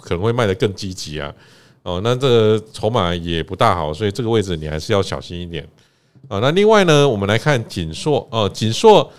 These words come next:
它的主力买超呢，最近也是呈现卖超居多。哦，那外资呢，最近有稍微买回来一点，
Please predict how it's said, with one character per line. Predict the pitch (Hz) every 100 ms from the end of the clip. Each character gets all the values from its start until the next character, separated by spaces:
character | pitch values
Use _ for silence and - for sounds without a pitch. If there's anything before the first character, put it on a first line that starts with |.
| _ _
它 | - 208
的 | 214 165 113 - _ _ _ -
主 | 113
力 | 160
买 | 131 117
超 | 120 120
呢， | 104 104
最 | - 143
近 | 143 95
也 | 85
是 | - 139
呈 | - - 98 107
现 | 127 104
卖 | 98 131 104
超 | 85 - 98 98
居 | - 107
多。 | 104 113 101 - _ _ _ _ _ _ -
哦， | 107 110
那 | 160
外 | 190
资 | 170 185
呢， | 160 131
最 | - 180
近 | 170
有 | 123
稍 | 160
微 | 151
买 | 139 92
回 | 107
来 | 120
一 |
点， | 123 85